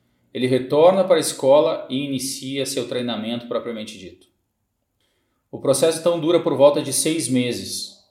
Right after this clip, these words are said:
onde com a H Keller aprenderá os conceitos, como proteger seu parceiro de obstáculos, tanto no caminho como aéreos,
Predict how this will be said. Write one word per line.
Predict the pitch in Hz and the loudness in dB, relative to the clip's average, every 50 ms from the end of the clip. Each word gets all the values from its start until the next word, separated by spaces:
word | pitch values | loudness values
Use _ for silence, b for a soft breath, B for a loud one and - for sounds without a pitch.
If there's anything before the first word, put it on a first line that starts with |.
| _ _ _ - | _ _ _ -4
onde | 127 127 120 120 | -2 -2 -2 0
com | - 135 131 | 2 4 4
a | 127 127 | 4 4
H | 120 123 117 | 4 2 2
Keller | - - 127 120 123 120 | 2 2 0 2 2 2
aprenderá | 117 - - 120 117 113 110 107 107 107 107 107 | 0 0 -2 -4 -4 -2 -2 0 0 2 0 0
os | - | -2
conceitos, | - - 113 107 - - - 139 143 151 151 147 - 143 - - - - - _ _ _ _ _ _ _ _ _ _ _ | -6 -10 -10 -10 -6 -4 -2 -2 -2 -2 -4 -6 -10 -12 -10 -12 -12 -14 -18 _ _ _ _ _ _ _ _ _ _ _
como | - 135 135 135 135 | 0 2 2 2 2
proteger | 135 139 131 135 127 123 120 123 139 151 151 127 | 0 0 0 0 0 0 2 4 4 4 4 2
seu | - - 135 123 120 123 - | 0 -2 -2 -2 -4 -2 0
parceiro | 123 117 - - - - 127 117 113 113 | 0 0 0 -2 -4 -4 -4 -4 -4 -6
de | 101 107 | -8 -10
obstáculos, | 98 - - - - 123 117 117 113 - 117 113 110 - - - _ _ _ _ _ _ _ - | -10 -12 -10 -6 -2 0 0 0 0 -4 -8 -14 -16 -16 -20 -20 _ _ _ _ _ _ _ -2
tanto | 156 160 151 - | -2 -2 0 -2
no | 139 135 131 | -6 -6 -2
caminho | - 135 120 117 120 123 135 139 139 139 139 135 - - - - _ _ | 0 0 0 2 0 -2 -2 -2 -4 -4 -6 -6 -8 -12 -16 -20 _ _
como | - 143 135 127 123 113 | -2 0 2 2 2 2
aéreos, | 110 110 117 123 123 127 131 - - - - - _ | 2 2 2 2 2 0 -2 -10 -12 -14 -16 -20 _